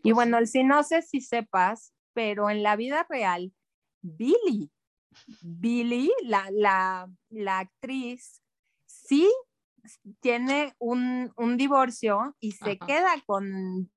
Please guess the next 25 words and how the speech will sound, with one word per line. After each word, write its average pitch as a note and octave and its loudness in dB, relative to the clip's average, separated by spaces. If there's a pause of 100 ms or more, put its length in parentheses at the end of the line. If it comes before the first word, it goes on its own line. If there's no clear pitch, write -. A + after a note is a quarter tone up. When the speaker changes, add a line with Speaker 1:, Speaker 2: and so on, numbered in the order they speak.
(180)
Speaker 1:
el F3+ -2
exnovio A3 2 (400)
en G#3 -4
la G#3 0
Speaker 2:
Ajá. - -
Speaker 1:
vida A#3+ 0
real. A#3+ -6 (300)
Speaker 2:
Ah, G3+ -6
no, A3 -8
no G#3 -12
sabía. F#3 -16 (260)
Speaker 1:
Son D4+ 0 (120)
pareja, F4 0
Olcina, E4+ -4
son F4 -6
pareja. F4 -2
No B3+ -4
han A4 2 (120)
confirmado C4 -4
si C4+ -8
el A3+ -4
divorcio B3+ -6
se B3+ -6
dio G3+ -4
porque F3 -10